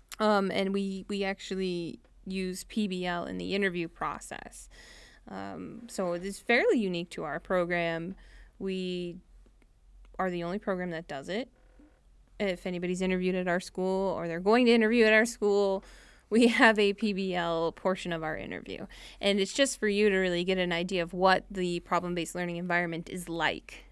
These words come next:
um, at N S U M D. And we take that data because we give them a survey afterwards that we p-, put through the I R B process.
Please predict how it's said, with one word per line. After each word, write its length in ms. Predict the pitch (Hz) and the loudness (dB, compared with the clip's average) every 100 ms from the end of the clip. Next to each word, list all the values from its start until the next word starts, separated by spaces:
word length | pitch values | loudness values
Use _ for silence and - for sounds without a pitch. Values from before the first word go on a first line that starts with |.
| - - | -12 -6
um, 380 | 170 - 95 - | -4 -4 -10 -2
at 440 | - 220 220 214 - - - | 6 8 6 2 -14 -18 -8
N 160 | 214 214 | -2 0
S 260 | 208 - | 0 -2
U 120 | 208 190 | -2 0
M 180 | 190 | 0
D. 400 | 180 175 170 170 - - - - - - | -4 -4 -6 -8 -12 -20 -20 -20 -20 -6
And 380 | 208 208 202 208 | 0 2 2 0
we 120 | 220 | -2
take 300 | 214 220 214 | 0 -2 0
that 380 | 214 202 196 - - - 185 175 | 2 4 2 -6 -12 -14 -14 -4
data 640 | 190 180 175 165 165 214 226 | 0 0 0 -2 -4 -4 -6
because 320 | 185 190 170 | -10 -8 -8
we 300 | 175 170 170 190 | -8 -10 -10 -8
give 160 | 175 | -8
them 160 | 170 185 | -4 -4
a 100 | 196 | -4
survey 540 | - 180 165 151 165 | -6 -8 -8 -6 -6
afterwards 960 | 156 170 165 156 165 160 202 277 - - - _ _ - | -6 -6 -8 -8 -6 0 0 0 -6 -14 -20 _ _ 0
that 260 | 185 - | 2 2
we 180 | 196 190 | -4 -8
p-, 40 | 175 - - - - | -10 -20 -20 -20 -18
put 200 | - 214 | -4 -4
through 160 | - 196 | -2 -2
the 120 | 185 | 0
I 260 | 180 180 180 | 0 -2 -2
R 120 | 180 | -2
B 180 | 185 185 | -4 -6
process. 720 | - 170 156 - 135 233 | -4 -4 -4 -6 -6 -6